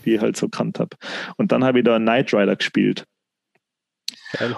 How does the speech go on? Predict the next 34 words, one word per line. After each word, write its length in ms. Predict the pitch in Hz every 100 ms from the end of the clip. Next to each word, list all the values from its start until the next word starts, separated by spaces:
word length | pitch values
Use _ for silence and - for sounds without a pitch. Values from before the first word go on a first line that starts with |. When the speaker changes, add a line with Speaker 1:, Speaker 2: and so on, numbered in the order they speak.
| -
Speaker 1:
Und 180 | 139 147
obwohl 320 | 135 151 233
das 320 | 208 196 - -
so 260 | - 185
viel, 380 | 202 214 190 - -
mir 160 | 147
so 160 | 147 190
viel 120 | -
Spaß 380 | - 143 160 -
gemacht 160 | 135 -
hat 100 | 120
als 200 | 113 -
Kind 280 | 139 170
und 200 | 185 135
obwohl 260 | 127 127 170
ich 140 | 156
Knight 440 | 170 123 127 185 -
Rider 220 | 117 117
so 480 | - - - 160 202
gern 300 | - 127 123
geschaut 400 | - 135 175 -
hab, 280 | 110 151 - _ _ - - - -
bin 140 | 123
ich 100 | 127
trotzdem, 880 | - 147 190 - - 110 104 113 147 -
das 140 | -
sag 120 | 123
ich 60 | 135
jetzt 180 | 120 -
gleich 220 | 110 127
schon, 180 | 123 107
Team 200 | 143 143
A-Team, 600 | 123 123 131 151 170 185 _ _ _ _ _ _ _ _ _ _ _ _ _ _ _ - - - - - -
weil 540 | 117 127 147 175 175